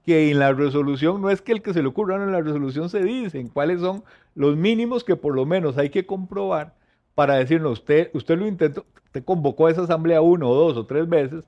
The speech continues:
y no pudo encontrar mujeres que se postularan". Está bien, no le voy a exigir que ahí,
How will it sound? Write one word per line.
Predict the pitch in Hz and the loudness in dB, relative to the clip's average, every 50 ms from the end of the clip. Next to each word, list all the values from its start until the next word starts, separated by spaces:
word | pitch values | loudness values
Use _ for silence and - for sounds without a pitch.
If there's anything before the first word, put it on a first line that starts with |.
| _ - _ _ _ | _ -20 _ _ _
y | - 151 123 | -4 -4 -2
no | 107 101 | -2 -6
pudo | 95 - 104 104 104 117 | -8 -8 -6 -6 -4 -4
encontrar | 147 147 - 87 - - 82 82 | -6 -8 -12 -14 -12 -14 -14 -14
mujeres | 98 107 95 95 104 131 - | -14 -12 -10 -10 -10 -10 -10
que | _ 170 156 | _ -8 -8
se | - 151 | -8 -10
postularan". | - 160 156 - - 165 175 208 214 - 110 | -8 -10 -10 -8 -6 -4 -4 -4 -4 -6 -10
Está | 95 - - 110 104 | -12 -14 -12 -10 -8
bien, | 101 127 160 170 123 | -4 -4 -4 -4 -6
no | 101 104 | -6 -2
le | 113 | -2
voy | 120 123 123 123 131 135 | 0 2 2 2 0 0
a | 131 | -2
exigir | 120 - - 113 104 110 127 131 - | -4 -8 -12 -10 -8 -8 -8 -8 -8
que | - 135 | -6 -6
ahí, | 110 104 113 123 123 | -4 -4 -6 -8 -10